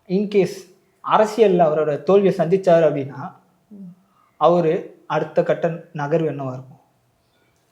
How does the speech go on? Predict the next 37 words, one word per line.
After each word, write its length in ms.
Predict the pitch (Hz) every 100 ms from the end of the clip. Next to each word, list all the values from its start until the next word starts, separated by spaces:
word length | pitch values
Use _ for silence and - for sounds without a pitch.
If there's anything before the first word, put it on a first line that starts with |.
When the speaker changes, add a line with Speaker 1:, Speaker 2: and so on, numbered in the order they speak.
| _
Speaker 2:
அது 340 | - 208 220
அவருடைய 500 | 214 208 202 196 190
ஓன் 400 | 185 185 196 214
டெசிஷன் 440 | 190 180 180 175 170
தான். 260 | 170 - _ _ _ _
அது, 280 | - 220 233
அது 340 | 214 208 202
அவருடைய 460 | - 214 226 226 220
சொந்த 340 | 214 226 240
முடிவு 280 | 226 202 202
தான். 180 | 196 196
அது 100 | 202
நம்ம 220 | 233 226
வந்து 200 | 220 226 254
தடுக்கிறதுக்கோ 520 | 208 214 202 196 214
அதை 60 | 190
கேட்கறதுக்கோ 520 | 180 190 185 180 208
நம்மளுக்கு 240 | 202 160 156
யாருக்குமே 320 | 165 170 170
எனக்கு 260 | 165 156
தெரிஞ்ச 300 | 156 156 160
ரைட்ஸ் 200 | 156 156
இல்ல. 180 | - 240 - - -
அவருக்கு, 680 | 214 240 240 233 214 190
அவர் 200 | 190 220
என்ன 200 | 247 254 254
ஃபீல் 200 | 233 208
பண்றாரோ 260 | 202 202 349 247
அதுக்கேத்த 300 | 175 170 165
மாதிரி 220 | 165 165
அவர் 100 | 156
போட்டோம். 380 | - 147 _ _ _
Speaker 1:
அப்போ, 340 | 139 - 151 151 - - -
ஆ, 300 | 147 143 139
தோத்துட்டாருன்னா 480 | 170 175 170 165 185
சினிமா 320 | 180 175 175
போயிடுவாருன்றீங்க? 680 | 160 151 151 147 143 143 135